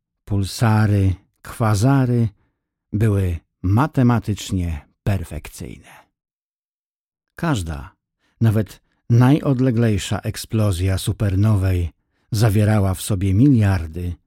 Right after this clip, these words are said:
dokładnie obliczonych wartości i zmiennych. Słońce i najbliższe planety opracowane co do nanometra w swej trójwymiarowej głębi.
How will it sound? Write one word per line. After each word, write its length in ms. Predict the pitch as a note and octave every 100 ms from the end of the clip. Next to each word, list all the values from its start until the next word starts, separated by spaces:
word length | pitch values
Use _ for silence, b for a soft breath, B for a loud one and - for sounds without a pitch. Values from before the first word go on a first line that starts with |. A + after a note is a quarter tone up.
| _
dokładnie 680 | C3+ D#3+ - F3+ A2 F2+ G2+
obliczonych 580 | F#2 F2 G2 B2+ G#2+ G2
wartości 680 | G2+ F#2 - D3+ - - -
i 60 | C#3
zmiennych. 720 | G#2+ G2+ D#2+ C2 D#2 - - _ _ _ _ _ _ _ _ _ _
Słońce 680 | - E3+ G3 - G#2 F#2 G2+ _ _
i 280 | B2+ A2+ G#2
najbliższe 800 | G#2+ A2 F#2+ B2 C#3+ - - G2+
planety 760 | - G2 F#2 C3 - B2 G#2+ F#2+ _ _
opracowane 1080 | - E3 E3+ C#3 C#3 G#2+ G#2+ G#2 F#2 F2+ E2+ - _
co 220 | - A2
do 220 | F#2+ G2
nanometra 760 | F2+ G#2 C3 B2 A2+ A#2+ G#2 F#2
w 60 | -
swej 360 | - F#2+ F2+
trójwymiarowej 840 | - A#2 A2+ G2+ G#2 F#2 F#2 F2+
głębi. 600 | F2+ F#2 E2 E2+ F2+ F2+